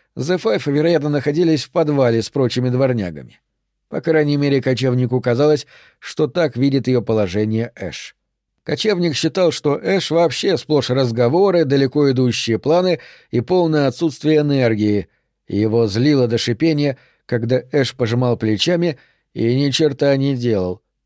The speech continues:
будто и не обязан. Кочевник решил, что Эш на пути в Лос-Анджелес, и подумал, что его работа скорее быть нянькой при избалованных плаксивых детишках, чем профессионально раскручивать группу.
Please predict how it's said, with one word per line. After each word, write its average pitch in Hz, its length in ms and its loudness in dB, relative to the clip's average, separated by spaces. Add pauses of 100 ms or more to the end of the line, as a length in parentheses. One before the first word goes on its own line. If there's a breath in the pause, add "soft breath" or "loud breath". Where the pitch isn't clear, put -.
будто 107 360 -4
и 120 160 2
не 120 180 0
обязан. 98 560 -4 (840)
Кочевник 202 520 0
решил, 170 360 2
что 170 320 0
Эш 156 120 -4
на 156 120 -2
пути 156 260 -2
в 151 80 0
Лос-Анджелес, 127 760 -2 (420 soft breath)
и 104 120 -4
подумал, 165 420 0
что 160 180 -4
его 147 180 2
работа 151 440 2
скорее 143 340 0
быть 131 260 -2
нянькой 131 500 -2
при 117 200 0
избалованных 131 720 0
плаксивых 135 540 -2
детишках, 131 680 -6 (300)
чем 113 240 -4
профессионально 120 920 -2
раскручивать 117 680 -2
группу. 101 460 -8